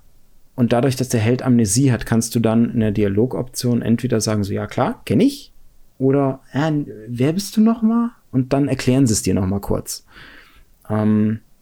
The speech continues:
das heißt, es ist so ein, so eine Hürde, die da einfach, äh, für die Spielmechanik quasi, ähm, in Kauf genommen wurde, damit auch ein neuer Spieler, der den ersten Teil nicht kennt, direkt mit dem zweiten einsteigen kann.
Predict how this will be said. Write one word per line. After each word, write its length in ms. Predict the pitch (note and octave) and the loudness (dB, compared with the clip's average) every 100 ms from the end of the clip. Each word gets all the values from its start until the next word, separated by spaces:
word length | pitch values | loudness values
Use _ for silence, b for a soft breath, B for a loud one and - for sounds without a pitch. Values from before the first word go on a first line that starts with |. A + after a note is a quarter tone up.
| _ _ - | _ _ -20
das 180 | - - | -8 -2
heißt, 260 | G2+ B2 B2 | 0 0 -2
es 80 | |
ist 160 | A#2+ - | -4 0
so 80 | A2+ | 2
ein, 200 | G#2 G#2+ | 2 2
so 100 | G#2+ | 0
eine 320 | G2+ G2+ G2 - - _ | 2 2 -2 -6 -20 _
Hürde, 420 | - A#2 C#3 C3 | 2 4 4 2
die 100 | A2+ | 2
da 100 | A2+ | 0
einfach, 600 | A2 G#2 - A2+ A2 - - | 0 -2 0 -2 -4 -10 -10
äh, 240 | A2+ G#2+ G#2+ B2+ - - - - | -4 -4 -6 -12 -20 -20 -20 -20
für 260 | - B2+ | -2 0
die 100 | C3 | 2
Spielmechanik 880 | B2 - B2 B2+ G#2 G2+ G2 G2+ - | 0 2 2 4 2 0 0 -2 -6
quasi, 580 | - G#2+ G2+ G2+ G2+ G2 B B B B _ | -8 -2 -2 0 0 -2 B B B B _
ähm, 320 | - G2 F#2 F#2+ | -4 0 0 0
in 100 | G#2 | 0
Kauf 300 | G2 G#2+ - | 2 0 0
genommen 400 | F#2+ F#2+ F#2+ F#2+ | 0 2 0 0
wurde, 320 | G2 G2 G#2 | 0 0 0
damit 360 | G2 G2+ G2+ | 2 0 -2
auch 200 | - G2+ | -6 -4
ein 140 | G2 G2 | -2 -2
neuer 280 | G2 A2+ B2 | 0 0 -2
Spieler, 400 | - A2+ A2 G#2+ | -2 -2 0 0
der 120 | G#2 | 0
den 160 | G2+ | -2
ersten 280 | - G#2+ - | -2 -4 -4
Teil 140 | - G2 | -4 -2
nicht 260 | G#2+ - | -2 -4
kennt, 280 | - G2+ G2 | -4 -2 -2
direkt 220 | G2+ - | -4 -4
mit 120 | G2+ | -6
dem 120 | G2+ G2+ | -6 -8
zweiten 360 | - G2+ G#2 | -4 -4 -4
einsteigen 520 | - F#2+ - - - | -8 -8 -8 -8 -10
kann. 240 | G2+ A#2+ | -12 -12